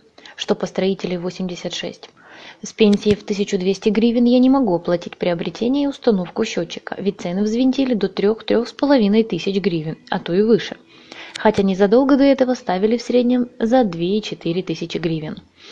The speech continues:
Выходит, что если установят надомный прибор, я вынуждена буду платить ещё и за квартирантов, которые целыми семьями живут на съёмных квартирах. Газа жгут много. Меня это категорически не устраивает, да и многих соседей тоже".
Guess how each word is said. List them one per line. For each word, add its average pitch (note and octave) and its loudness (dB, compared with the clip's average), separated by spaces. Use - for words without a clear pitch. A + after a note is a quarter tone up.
Выходит, G#3+ 4
что - -4
если G3 0
установят G3 0
надомный F3+ 0
прибор, A3 2
я A#3 4
вынуждена F3+ -2
буду C4 0
платить C4+ 0
ещё B3+ 0
и G3 2
за G#3 2
квартирантов, A3+ -2
которые F#3+ -2
целыми F#3+ -2
семьями C#4 0
живут A#3+ 0
на C4 -2
съёмных F#3 -2
квартирах. E3 -6
Газа A#3+ 4
жгут G#3 -2
много. F3+ -2
Меня G#3+ 4
это B3+ 0
категорически G#3 2
не E3+ -4
устраивает, E3 -4
да A3 2
и A#3 4
многих G3 2
соседей D#3+ -6
тоже". D#3+ -6